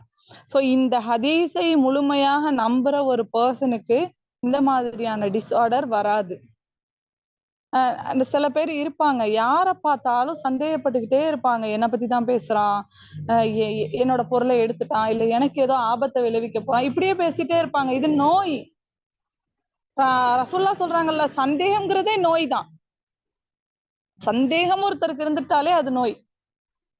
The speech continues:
ஏன்னா பொய்யான தகவல்களை அவங்க சேகரிச்சுக்கிட்டே இருப்பாங்க, நம்பிக்கிட்டே இருப்பாங்க.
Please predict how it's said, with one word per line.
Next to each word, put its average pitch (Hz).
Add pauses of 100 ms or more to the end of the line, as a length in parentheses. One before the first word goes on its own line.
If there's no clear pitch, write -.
(560)
ஏன்னா 339
பொய்யான 311
தகவல்களை 285
அவங்க 254
சேகரிச்சுக்கிட்டே 247
இருப்பாங்க, 240
நம்பிக்கிட்டே 233
இருப்பாங்க. 196